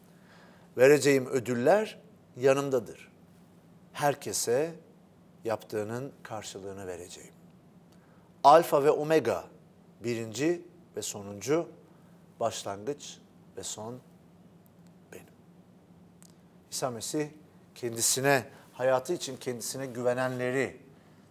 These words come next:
sonsuz hayata götürmeye gelecek. Ölüleri ve dirileri. Ama hayatı boyunca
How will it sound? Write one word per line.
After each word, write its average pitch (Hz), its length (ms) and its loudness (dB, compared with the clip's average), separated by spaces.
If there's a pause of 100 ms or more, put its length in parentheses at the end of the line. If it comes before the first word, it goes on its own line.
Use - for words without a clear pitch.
(140)
sonsuz 139 420 -12
hayata 123 520 -2 (240)
götürmeye 117 480 -8
gelecek. - 600 -14 (3250)
Ölüleri 117 580 -2 (320)
ve - 120 -16
dirileri. 95 460 -16 (1800)
Ama 143 360 0 (1000)
hayatı 156 480 6
boyunca 131 600 -2